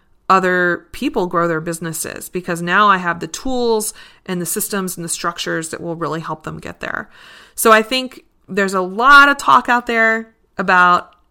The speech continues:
you know, how fast it can be, how amazing it can be to grow your online business. And yes, I have, I have clients who have grown faster than me, which makes me incredibly proud of them and of the work we've done together, because I've been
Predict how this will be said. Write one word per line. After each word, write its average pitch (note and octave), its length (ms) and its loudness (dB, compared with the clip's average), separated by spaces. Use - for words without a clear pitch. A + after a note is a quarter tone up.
you G3+ 160 -10
know, F3 400 -6
how C4+ 300 8
fast C4 440 2
it A3+ 140 -8
can A#3 160 -8
be, A3+ 400 -4
how A#3+ 220 0
amazing A3+ 460 -4
it A3 100 -6
can A3 140 -8
be G#3 120 -8
to G#3+ 80 -4
grow G3 160 -4
your F#3+ 180 -4
online F#3 340 -4
business. F#3 520 -8
And A#3+ 200 -4
yes, C4 360 0
I A#3 80 4
have, C#4+ 200 0
I C#4 120 6
have C#4 240 2
clients G#3+ 560 -4
who G3 80 -6
have F3 120 -6
grown E3 240 -4
faster D#3+ 420 -6
than - 140 -10
me, E2+ 220 -16
which F3+ 200 -8
makes F3+ 240 -8
me F3+ 60 -8
incredibly E3+ 460 -6
proud - 360 -4
of E3 160 -2
them D#3 480 -4
and C#4 160 -2
of C4+ 180 -2
the A3 140 -4
work D4 220 -2
we've F3+ 140 0
done E3+ 180 -6
together, - 440 -10
because G3 480 0
I've G#3 220 2
been A3 160 -4